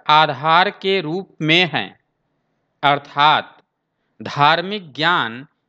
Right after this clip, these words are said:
इन्हीं के आधार पर ही संभव है। विशेष रूप से आस्था और विश्वास ही धर्म के ऐसे आधार हैं जिनके द्वारा धार्मिक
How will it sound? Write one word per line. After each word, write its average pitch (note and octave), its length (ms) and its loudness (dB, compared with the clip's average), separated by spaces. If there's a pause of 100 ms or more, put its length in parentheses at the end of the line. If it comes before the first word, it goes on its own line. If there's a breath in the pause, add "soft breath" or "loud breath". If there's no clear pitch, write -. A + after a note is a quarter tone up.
(140)
इन्हीं F#3 380 0
के G#3 240 0 (100)
आधार D#3 600 2 (160)
पर F3+ 160 0
ही A#2+ 380 -12 (460)
संभव F#3 580 2
है। G2+ 120 -4 (1040)
विशेष F#3+ 500 2
रूप F3+ 320 -4
से A#2 460 -2 (400)
आस्था E3+ 640 2
और F3 280 -2
विश्वास D#3 760 0
ही B2 360 -10 (460)
धर्म E3+ 460 -2 (100)
के G3+ 180 -4
ऐसे E3+ 540 -4 (140)
आधार D3 640 2
हैं A#2+ 360 -12 (420)
जिनके E3 560 -2
द्वारा E3 580 2 (440)
धार्मिक E3+ 720 -2